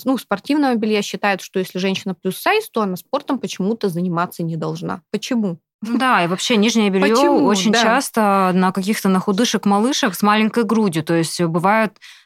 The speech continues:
Speaker 2: ну, у-, я не сталкиваюсь с такой
Speaker 1: Мгм.
Speaker 2: проблемой, но у меня есть подруги, там, сестра, да, у кого, а, большая грудь, и найти что-то на свою большую грудь бывает достаточно сложно.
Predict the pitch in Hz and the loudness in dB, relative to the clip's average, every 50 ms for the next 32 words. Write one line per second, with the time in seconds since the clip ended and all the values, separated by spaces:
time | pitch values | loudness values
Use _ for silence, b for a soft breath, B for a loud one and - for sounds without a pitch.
0 | B B 190 214 196 123 - - 185 196 - _ - 190 208 208 214 214 208 - | B B 0 2 2 0 -2 -2 -2 -2 -2 _ 0 2 4 4 2 2 2 2
1 | 269 294 294 - 196 170 156 - - 277 269 226 254 - 156 165 170 160 151 147 | 0 0 0 0 0 0 0 0 0 0 0 2 0 0 2 2 2 2 2 2
2 | 139 151 170 180 180 185 185 185 180 175 165 170 180 185 190 196 185 185 180 170 | 0 2 2 2 2 2 2 2 2 2 2 2 2 2 2 2 2 2 2 2
3 | 170 165 - - - - - 175 165 185 202 214 220 226 202 180 190 196 190 180 | 0 -2 -6 -10 -8 -6 -4 -2 0 0 2 2 0 0 0 0 0 2 2 2
4 | 175 175 165 165 147 139 135 - - - - - 196 185 175 175 175 151 165 175 | 2 0 -2 -2 -4 -4 -4 -6 -6 -8 -6 -2 0 2 4 4 4 4 2 2
5 | 196 196 170 - 160 151 160 160 170 175 175 - B B B B B B - 143 | 2 2 0 -2 -2 -2 0 0 0 0 0 -2 B B B B B B -2 0
6 | 139 143 139 143 127 165 170 - - 196 170 156 151 139 160 156 175 233 269 - | 2 2 2 2 0 0 0 0 0 2 2 2 0 0 0 0 0 0 0 -2
7 | - 190 180 170 160 156 156 160 160 165 156 - - 202 208 190 - - - 175 | -2 0 2 2 2 2 2 2 0 0 -2 -2 0 0 0 0 0 0 0 0
8 | 175 175 170 151 147 143 - - 165 165 175 180 175 156 151 156 156 - - 180 | 0 0 0 -2 -2 -2 -2 -2 0 0 2 2 2 0 0 -2 -2 -2 -2 0
9 | 170 170 147 175 196 254 285 262 208 156 156 170 202 202 190 185 - B B B | 0 0 0 0 0 0 0 0 0 0 2 2 2 2 2 0 -4 B B B
10 | B B - 156 - - 180 190 - - 202 190 - - 226 208 202 - 170 147 | B B -6 -2 0 0 0 0 0 0 0 0 2 2 2 2 2 2 0 -4